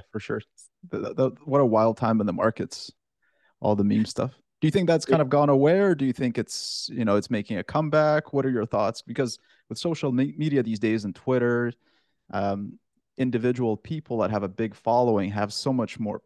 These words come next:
Speaker 1: power in terms of influencing other people to take certain investment actions. So what are, what are your thoughts on that?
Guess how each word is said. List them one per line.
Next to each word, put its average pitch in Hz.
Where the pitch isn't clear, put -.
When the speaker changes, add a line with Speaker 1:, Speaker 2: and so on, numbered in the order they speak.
Speaker 1:
power 117
in 104
terms 101
of 92
influencing 110
other 107
people 98
to -
take 107
certain 101
investment 98
actions. -
So 143
what 135
are, 135
what 135
are 135
your 113
thoughts -
on 135
that? -